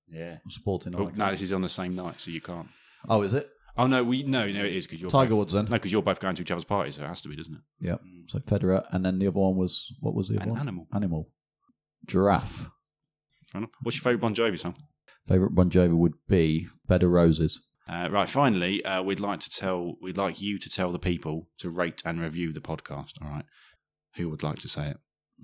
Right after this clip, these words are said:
Speaker 2: Go on, Buzz. Over to you, over and out.
Speaker 3: In, like, a
Speaker 1: Go on,
Speaker 3: really
Speaker 2: Go on,
Speaker 3: sexy
Speaker 2: son.
Speaker 3: voice.
Speaker 1: I can't do sexy. That's not. No.
Speaker 2: Go on, Buzz.
Speaker 1: Please rate the podcast. Tell your friends about it. Uh,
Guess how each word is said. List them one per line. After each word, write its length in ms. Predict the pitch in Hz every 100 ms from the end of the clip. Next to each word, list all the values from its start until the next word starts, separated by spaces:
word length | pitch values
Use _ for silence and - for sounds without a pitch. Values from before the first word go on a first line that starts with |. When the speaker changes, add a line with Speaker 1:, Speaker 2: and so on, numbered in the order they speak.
| - -
Speaker 2:
Go 120 | 95
on, 120 | 73
Buzz. 300 | 82 - - _ _ -
Over 180 | - 98
to 160 | -
you, 260 | 101 92 80 - _ -
over 240 | 90 85 90
and 100 | 180
out. 60 |
Speaker 3:
In, 100 | 90
like, 140 | 85 -
a 60 |
Speaker 1:
Go 60 | 80
on, 0 |
Speaker 3:
really 260 | 185 180 170
Speaker 2:
Go 220 | - 175
on, 40 |
Speaker 3:
sexy 100 | 160
Speaker 2:
son. 120 | 151 -
Speaker 3:
voice. 160 | - _ _ _ _ -
Speaker 1:
I 40 | - -
can't 180 | 95
do 120 | - 101
sexy. 400 | - 80 - 87
That's 160 | 92 -
not. 220 | 92 -
No. 160 | 90 92
Speaker 2:
Go 100 | -
on, 80 | -
Buzz. 300 | 123 131 - _
Speaker 1:
Please 200 | 139 123
rate 100 | 107
the 80 | 90
podcast. 440 | 98 - 107 101
Tell 180 | - 123
your 100 | 87
friends 180 | 92 85
about 220 | 85 87
it. 160 | 82 - _ _ _ _ _ _ _ _
Uh, 720 | - 80 76 76 76 76 76